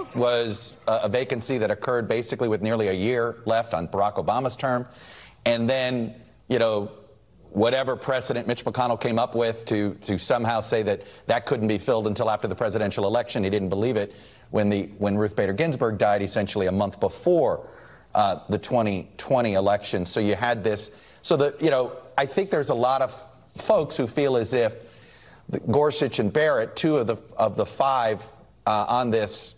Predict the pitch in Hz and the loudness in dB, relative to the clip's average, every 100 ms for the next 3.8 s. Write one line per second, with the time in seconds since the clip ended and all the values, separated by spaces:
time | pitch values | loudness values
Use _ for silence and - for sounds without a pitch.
0 | - 113 117 110 - - - 220 220 120 | -4 0 2 0 -2 -6 -2 0 0 0
1 | 107 - - - - _ _ - 294 - | -2 -8 -20 -20 -20 _ _ -16 -6 0
2 | 175 170 147 - 147 - 143 139 208 175 | 2 2 -2 0 0 0 -2 0 2 4
3 | 165 147 151 - 139 127 82 | 4 2 0 0 0 2 0